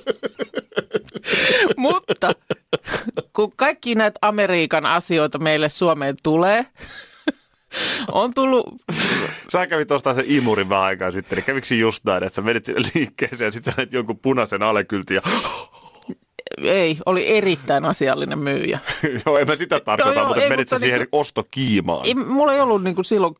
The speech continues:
Speaker 1: mä en ollut niinku, mä en ollut kiimassa liikkeellä, koska se oli vaan tarpeeseen. Siis, et, se, se semmonen niinku, joku tommonen imurinosto. Ei, siitä ei pääse kyllä niinku
Speaker 2: Myönnät, sä koskettelit
Speaker 1: ostokiimaan.
Speaker 2: vähän liian pitkään sitä imuria.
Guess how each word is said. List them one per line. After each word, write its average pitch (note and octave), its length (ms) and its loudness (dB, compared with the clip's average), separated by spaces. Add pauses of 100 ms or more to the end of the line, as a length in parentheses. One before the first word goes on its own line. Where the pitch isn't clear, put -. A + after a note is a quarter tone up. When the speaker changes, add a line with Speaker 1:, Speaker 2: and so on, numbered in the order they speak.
(140)
Speaker 1:
mä F3 200 -2
en F#3 60 2
ollut F3+ 200 2
niinku, D#3+ 240 0 (600)
mä C#4 140 4
en C#4 80 -2
ollut C#4+ 140 0 (100)
kiimassa G#3 580 -2
liikkeellä, D3+ 640 -2 (400)
koska D3+ 260 2
se - 60 2
oli A3+ 140 0
vaan G#3+ 180 2
tarpeeseen. B2+ 880 0 (120)
Siis, D3 260 -2
et, C#3 140 -2 (840)
se, - 340 -2
se B3+ 140 -2
semmonen A#3 360 2
niinku, F#3 300 0 (640)
joku B3+ 160 0
tommonen A3 340 0
imurinosto. C3 840 0 (520)
Ei, B3 140 0
siitä A3+ 300 0
ei D3 80 0
pääse C#3+ 380 -2
kyllä C3 180 -4
niinku - 240 -4 (160)
Speaker 2:
Myönnät, D#3 300 2
sä - 80 0
koskettelit D3 340 2
Speaker 1:
ostokiimaan. B2+ 240 2
Speaker 2:
vähän B2 160 0
liian F#2+ 180 0
pitkään F2 380 -4
sitä - 140 -4
imuria. - 400 -6